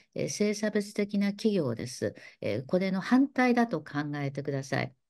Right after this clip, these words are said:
で、そのツケを日本の企業は支払わなければなりません。で、企業は次の三つのマーケッ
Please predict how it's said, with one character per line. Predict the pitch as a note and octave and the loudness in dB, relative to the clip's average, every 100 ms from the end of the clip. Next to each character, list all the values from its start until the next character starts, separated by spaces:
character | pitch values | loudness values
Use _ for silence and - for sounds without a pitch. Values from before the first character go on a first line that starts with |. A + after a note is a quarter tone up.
| _ _ _ _ _ _ _ - | _ _ _ _ _ _ _ -2
で、 | C#3 B2+ B2+ - - | 0 0 -4 -16 -20
そ | - G3+ | -2 4
の | A3+ C4+ | 6 6
ツ | - | 2
ケ | - C4+ | 2 4
を | E3 E3+ C3+ C3 _ _ _ | 4 4 2 -2 _ _ _
日 | F3 | 2
本 | G#3+ A#3+ | 6 8
の | B3 | 8
企 | B3 C4+ | 4 0
業 | B3 | 2
は | D#3 C3 D#3 C3 - _ _ | 2 2 0 0 -4 _ _
支 | - A3 | 0 4
払 | A#3 C4+ C#4 C#4 | 6 6 6 8
わ | |
な | C#4 C4+ | 8 8
け | A#3 | 6
れ | F3+ | 2
ば | E3+ | 2
な | C#3 | 0
り | B2+ | 2
ま | B2+ C3 | 4 2
せ | C3 | 0
ん。 | C3 - - _ _ _ _ | -2 -4 -18 _ _ _ _
で、 | F#3+ F#3 F3+ | 0 2 2
企 | - C4 | 2 4
業 | B3+ F3+ | 6 6
は | D3+ D#3+ C#3+ - _ | 6 4 2 -4 _
次 | - G3+ G3+ | 0 4 4
の | G3 | 6
三 | A3+ G4 - | 6 6 0
つ | - F#3 | -8 -4
の | E3 C#3+ B2+ B2+ - _ _ | 0 2 0 -4 -16 _ _
マ | E3+ F#3+ | 2 2
ー | |
ケ | G3 | 2
ッ | D3+ | 0